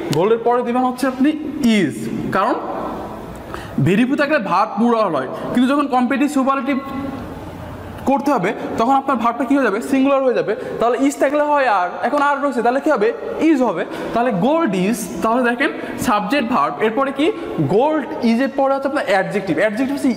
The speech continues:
useful, তাই না? তাহলে useful এখানে হবে কি? more useful, more useful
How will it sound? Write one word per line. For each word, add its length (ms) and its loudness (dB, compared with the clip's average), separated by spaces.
useful, 640 2
তাই 140 0
না? 60 -4
তাহলে 220 2
useful 400 2
এখানে 200 0
হবে 180 0
কি? 60 2
more 240 2
useful, 420 2
more 220 2
useful 480 0